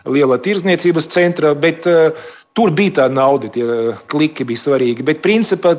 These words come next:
tas nav kritērijs. Jautājums, eh, kādas sekas tas izraisa vai var izraisīt.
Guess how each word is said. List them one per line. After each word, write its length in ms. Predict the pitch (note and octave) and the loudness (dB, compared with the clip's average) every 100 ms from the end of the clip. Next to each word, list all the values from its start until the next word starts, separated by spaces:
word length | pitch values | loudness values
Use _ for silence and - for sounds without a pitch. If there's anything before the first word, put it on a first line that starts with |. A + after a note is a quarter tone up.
| - | 0
tas 220 | - - | 0 2
nav 200 | G#3 E3 | 2 2
kritērijs. 640 | E3+ F3+ F3 A2+ G2+ G2+ D#3+ | 2 -2 -2 -6 -8 -8 0
Jautājums, 540 | F3+ G3 E3 D3+ - | 0 2 0 -2 0
eh, 160 | D#3+ C#3+ - - - - _ _ _ _ _ _ _ _ _ _ | 0 0 -6 -20 -20 -20 _ _ _ _ _ _ _ _ _ _
kādas 400 | F#3 F#3+ F#3+ D#3 | 2 2 2 0
sekas 380 | - G3 F#3+ - | 0 -2 -2 -2
tas 180 | D#3 F#3 | -2 0
izraisa 480 | G#3 F#3 E3+ E3 D3+ | 0 2 2 2 2
vai 180 | D3+ | 2
var 420 | C3+ D#3 F#3+ D#3 - | 2 2 2 2 -4
izraisīt. 800 | F3 D3 A2+ G2+ - A#2 - | -8 -6 -8 -8 -10 -12 -20